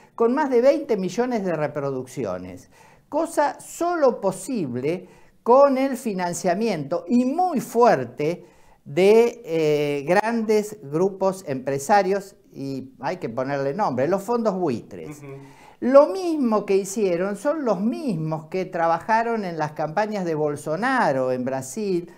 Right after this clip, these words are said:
Speaker 1: o de Vox en España, o de Trump en Estados Unidos. Es decir,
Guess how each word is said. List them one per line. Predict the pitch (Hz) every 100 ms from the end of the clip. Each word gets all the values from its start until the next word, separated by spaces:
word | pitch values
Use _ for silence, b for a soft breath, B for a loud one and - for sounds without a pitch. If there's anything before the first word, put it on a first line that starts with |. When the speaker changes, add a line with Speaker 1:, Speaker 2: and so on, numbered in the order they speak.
| B B B
Speaker 1:
o | 160 165
de | 165
Vox | 165 254 269 226 -
en | 151 143
España, | 123 - 175 151 131 135 143 143 143
o | 151
de | 160 151
Trump | 156 240 247 180 139
en | 127
Estados | 120 123 151 139 -
Unidos. | 139 117 101 101 117
Es | 208
decir, | 214 214 220